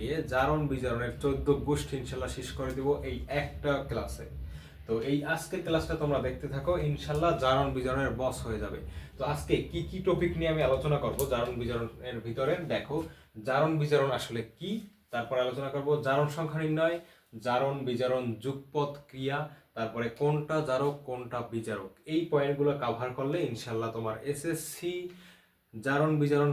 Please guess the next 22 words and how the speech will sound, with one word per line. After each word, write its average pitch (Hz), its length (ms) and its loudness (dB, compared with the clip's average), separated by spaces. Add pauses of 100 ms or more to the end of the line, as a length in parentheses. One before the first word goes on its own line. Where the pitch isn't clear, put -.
টপিকের 110 460 0 (180)
কোনো 165 180 0 (240)
কিছু 156 220 -6 (180)
ইনশাল্লাহ 123 460 -6 (340)
ঘাটতি 110 280 -6 (100)
থাকবে 110 340 -8
না, 185 60 -2 (200)
তুমি 120 200 -10
হান্ড্রেড 120 300 -4
পার্সেন্ট 107 320 -8
পারবে। 98 240 -12 (480)
তো 113 40 -8 (140)
কথা 143 260 0
না 165 120 4
বলে 170 160 4 (140)
আমি 127 200 -2
ভিডিওটা 123 300 -2 (140)
শুরু 156 200 0
করে 113 180 2
দিচ্ছি। - 320 -10 (1500)
প্রথমে 196 340 6
দেখো 101 180 -2